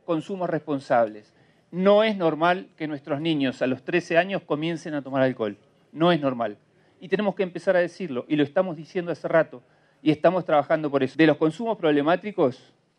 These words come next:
la única manera de poder avanzar es en comunidad. Lo único que nos va a dejar que saquemos las muletas químicas es si encontramos hombros donde sostenernos. Entonces,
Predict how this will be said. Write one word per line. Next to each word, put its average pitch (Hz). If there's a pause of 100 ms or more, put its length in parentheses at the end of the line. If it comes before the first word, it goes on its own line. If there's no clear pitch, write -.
(160)
la 139
única 175
manera 151 (160)
de 131
poder 139
avanzar 127
es 143
en 143
comunidad. 135 (540)
Lo 160
único 214
que 160
nos 156
va 175
a 185
dejar 156 (800)
que 143
saquemos 143
las 135
muletas 147
químicas 185 (260)
es -
si 156
encontramos 156
hombros 156
donde 131
sostenernos. 113 (520)
Entonces, 175